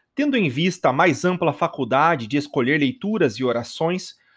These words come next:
convém que as missas para as diversas circunstâncias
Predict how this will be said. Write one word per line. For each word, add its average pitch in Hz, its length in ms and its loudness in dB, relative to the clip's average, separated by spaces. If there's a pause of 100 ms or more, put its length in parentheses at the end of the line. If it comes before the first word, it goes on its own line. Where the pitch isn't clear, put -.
(180)
convém 220 460 2
que 220 100 -2
as 160 200 2
missas 202 380 -4
para 151 200 4
as 135 100 2
diversas 123 520 -2
circunstâncias 196 1160 -4